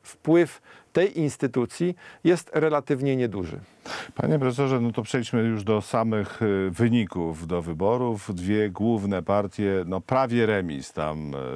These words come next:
Speaker 2: dziewięćdziesiątych, e, przewagi, em, Koalicji Obywatelskiej, ale jednak ta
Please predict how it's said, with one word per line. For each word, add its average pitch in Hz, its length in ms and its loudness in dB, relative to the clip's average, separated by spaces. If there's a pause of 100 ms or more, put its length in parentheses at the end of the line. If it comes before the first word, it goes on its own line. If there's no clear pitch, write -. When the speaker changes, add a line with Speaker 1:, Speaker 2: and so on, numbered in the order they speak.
(240)
Speaker 2:
dziewięćdziesiątych, 82 1000 -6 (440)
e, 80 400 -2
przewagi, 82 840 -2
em, 82 760 -4
Koalicji 90 520 -2
Obywatelskiej, 82 720 0
ale 101 260 2
jednak 90 500 -2
ta 82 280 0